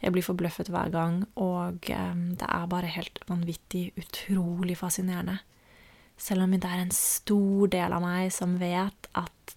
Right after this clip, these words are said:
det jeg driver med, er sant. Det er sant. Dette, det kan ikke være noe annet enn sant. Det kan bare ikke det. <laughs>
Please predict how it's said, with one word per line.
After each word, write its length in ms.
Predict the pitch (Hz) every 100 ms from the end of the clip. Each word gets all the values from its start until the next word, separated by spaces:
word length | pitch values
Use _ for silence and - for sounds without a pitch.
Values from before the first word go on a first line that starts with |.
| -
det 120 | 175
jeg 120 | - 170
driver 380 | 170 165 175 170
med, 460 | 175 180 190 - - _ _ -
er 480 | 180 175 196 214 220 - _ _ _ _ _ _ -
sant. 840 | - 196 208 190 165 _ - - _ - -
Det 80 | - -
er 360 | 214 226 226 233
sant. 580 | - 233 254 233 - - -
Dette, 320 | 214 - 220 - - - - - - - -
det 80 | -
kan 300 | - - 220 226
ikke 180 | 233 247 233
være 160 | 208
noe 140 | 226 208
annet 200 | 208 226
enn 120 | 208
sant. 460 | 233 247 - - - - _ _ _ _ _ _ -
Det 140 | 233 -
kan 520 | - 233 262 277 269
bare 280 | 233 196 226
ikke 160 | 226
det. 120 | 214 233
<laughs> 680 | - - - - 190 -